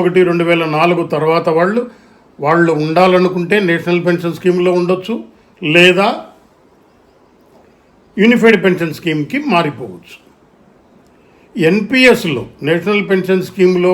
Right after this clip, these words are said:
వాళ్ళు చేసిన సర్వీసు, వాళ్ళ అమౌంట్, వాళ్ళు ఒకవేళ యూనిఫైడ్ పెన్షన్ స్కీమ్కి ఆప్షన్ ఇస్తే ఇందులోకి ట్రాన్స్ఫర్ అవుతుంది.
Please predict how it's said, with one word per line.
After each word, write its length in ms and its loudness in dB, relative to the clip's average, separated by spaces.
వాళ్ళు 300 -4
చేసిన 260 -4
సర్వీసు, 440 -4
వాళ్ళ 220 0
అమౌంట్, 420 0
వాళ్ళు 320 2
ఒకవేళ 420 0
యూనిఫైడ్ 680 2
పెన్షన్ 340 0
స్కీమ్కి 420 -2
ఆప్షన్ 380 -2
ఇస్తే 200 -2
ఇందులోకి 440 2
ట్రాన్స్ఫర్ 460 -2
అవుతుంది. 240 -18